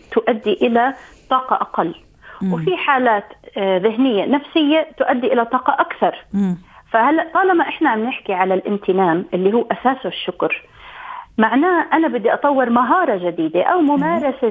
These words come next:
Speaker 1: جديدة اللي هي غير سائدة، يعني بشكل أوتوماتيكي هي لا تحدث. يعني معنى آخر، إحنا سريعين الانفعال، هاي بتصير بأسلوب أوتوماتيكي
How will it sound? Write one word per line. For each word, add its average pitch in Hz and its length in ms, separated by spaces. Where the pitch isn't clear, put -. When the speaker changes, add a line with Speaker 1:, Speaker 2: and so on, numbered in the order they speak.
Speaker 1:
جديدة 180 460
اللي 294 160
هي 330 480
غير 330 360
سائدة، 185 540
يعني 240 340
بشكل 294 460
أوتوماتيكي 262 560
هي 254 220
لا 240 120
تحدث. 190 380
يعني 233 260
معنى 254 240
آخر، 247 460
إحنا 285 320
سريعين 254 440
الانفعال، 180 600
هاي 269 160
بتصير 247 360
بأسلوب 226 420
أوتوماتيكي 226 720